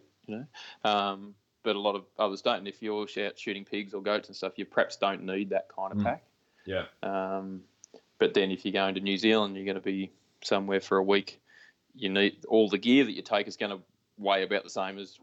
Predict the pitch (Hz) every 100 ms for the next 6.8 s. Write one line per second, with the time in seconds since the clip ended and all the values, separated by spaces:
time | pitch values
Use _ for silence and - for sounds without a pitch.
0 | _ 98 85 92 101 95 95 107 95 78
1 | 78 - 90 90 - - 95 95 87 -
2 | 101 92 98 92 95 95 - 95 - 95
3 | 92 - 92 - - - - 95 95 95
4 | 92 95 98 - - - - - - -
5 | - - 139 92 85 90 98 90 98 -
6 | 95 95 92 92 95 110 107 98